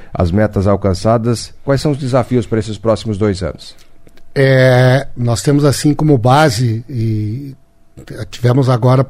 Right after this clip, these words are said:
Speaker 2: a forma, vai ter em setembro a formatura da esfaep, que foi a Escola de Formação e Aperfeiçoamento de Praças, né? Foram duzentos e poucos so-, alunos e se, vão se formar cento e noventa novos soldados policiais,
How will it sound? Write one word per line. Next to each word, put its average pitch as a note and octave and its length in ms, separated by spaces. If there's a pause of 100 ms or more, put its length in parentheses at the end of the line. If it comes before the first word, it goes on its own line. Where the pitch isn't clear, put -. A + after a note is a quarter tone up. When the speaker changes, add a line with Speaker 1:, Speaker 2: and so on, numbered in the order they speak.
(160)
Speaker 2:
a A#2 100
forma, B2+ 640
vai G#2+ 280
ter D#3+ 240
em C3 140
setembro C#3 480
a - 20
formatura D3 720 (420)
da A#2+ 280
esfaep, C3+ 580
que B2 120
foi B2 260
a - 20
Escola B2 320
de B2 80
Formação C3+ 600
e - 20
Aperfeiçoamento C3 800
de C3 80
Praças, - 560 (480)
né? A2 240 (440)
Foram A2 440
duzentos A2+ 640
e B2 40
poucos A2+ 460
so-, D3 300
alunos F3+ 600
e F3 180
se, E3+ 240 (120)
vão B2 200
se - 120
formar C3 340
cento C#3+ 380
e - 20
noventa C3+ 480 (240)
novos B2+ 320
soldados B2 460
policiais, A#2 600